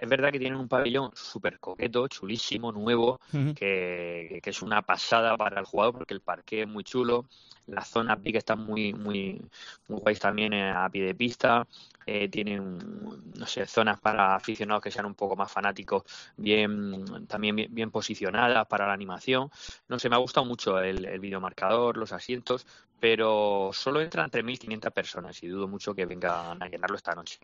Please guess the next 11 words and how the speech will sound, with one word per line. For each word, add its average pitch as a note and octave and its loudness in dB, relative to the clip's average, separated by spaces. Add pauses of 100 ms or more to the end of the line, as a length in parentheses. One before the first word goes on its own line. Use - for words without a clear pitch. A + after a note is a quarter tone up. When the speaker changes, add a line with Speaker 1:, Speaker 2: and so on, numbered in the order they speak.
Speaker 2:
Bueno, C#3 4
pues A2+ 0
vamos D3 2
a E3 6
ver D#3+ 4
qué C3 0
pasa. E3+ 4
Están D#3+ 2
todos C#3 2
bien, G2+ 2
¿no? F#3 2